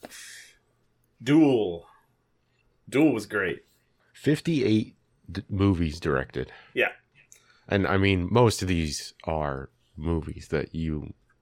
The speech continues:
Speaker 2: remember and grew up watching and enjoying. He also directed a episode of Columbo, which we're gonna, gonna have to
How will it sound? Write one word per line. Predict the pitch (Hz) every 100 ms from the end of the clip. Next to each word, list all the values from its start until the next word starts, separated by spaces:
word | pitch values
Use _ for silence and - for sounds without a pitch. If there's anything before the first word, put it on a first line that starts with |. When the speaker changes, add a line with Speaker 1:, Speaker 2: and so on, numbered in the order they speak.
| _ _ _
Speaker 2:
remember | 78 80 80 78 73 69 71
and | 76
grew | - 92
up | 85
watching | 80 78 - 71
and | 71 69
enjoying. | 71 73 69 65 _ - - _ - - - - _ _ _ _ _ - -
He | 117 113 -
also | 113 120
directed | 120 113 98 98
a | 87 82 -
episode | 87 - 85
of | 73
Columbo, | - 71 71 69 - 80
which | 82 -
we're | 71
gonna, | 76 -
gonna | 80 73
have | 76 69
to | 67 73